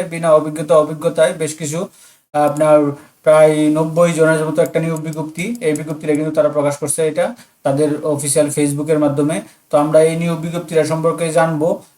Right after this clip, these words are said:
তো তারা কিভাবে কি, উম, কত পাশে ক-, আবেদন, কোথায় কি নিবে, সম্পূর্ণ বিস্তারিত তথ্য কিন্তু আমরা আলোচনা সাপেক্ষে আলোচনা ইয়ে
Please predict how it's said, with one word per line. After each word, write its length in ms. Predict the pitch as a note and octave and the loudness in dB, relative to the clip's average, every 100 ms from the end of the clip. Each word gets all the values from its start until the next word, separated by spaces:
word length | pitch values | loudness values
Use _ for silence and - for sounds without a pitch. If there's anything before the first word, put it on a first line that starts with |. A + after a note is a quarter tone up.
| - | -2
তো 40 | D3+ | 2
তারা 200 | D3+ D3+ | 4 4
কিভাবে 440 | D3 D#3 D#3+ D#3+ D#3 | 2 2 4 4 -2
কি, 220 | - E3 F#3 - | -6 -8 -10 -12
উম, 260 | D#3 D#3 D3+ D3+ | -8 -6 -4 -2
কত 140 | D#3+ D3 | -2 2
পাশে 260 | D#3 D3+ D#3 | 2 2 -2
ক-, 340 | D#3 D3+ D3+ D3+ | -2 -2 0 -2
আবেদন, 440 | D3 - D#3 - - _ _ - | -2 0 0 -2 -8 _ _ -8
কোথায় 260 | D3 D#3+ D3+ | 0 0 0
কি 80 | E3 | -4
নিবে, 320 | D#3+ D#3 G#3 A#3+ _ _ _ - | -4 -4 -6 -8 _ _ _ -10
সম্পূর্ণ 480 | - D3+ D3+ D#3 D#3+ A3 - _ - _ _ _ - | -4 -2 -2 -2 -2 -4 -8 _ -20 _ _ _ -10
বিস্তারিত 420 | D3+ D#3 E3+ D#3+ D3 | -6 -2 0 0 0
তথ্য 140 | D3 D#3 | -2 -2
কিন্তু 180 | D#3 D3+ | -2 2
আমরা 180 | D3+ E3 | 4 4
আলোচনা 460 | E3 D#3 D#3 D3 | 4 2 0 -2
সাপেক্ষে 340 | C#3+ C#3+ D3+ E3 | -2 -2 -2 2
আলোচনা 300 | D3+ D3+ C#3+ | 2 2 -2
ইয়ে 160 | C#3 | -2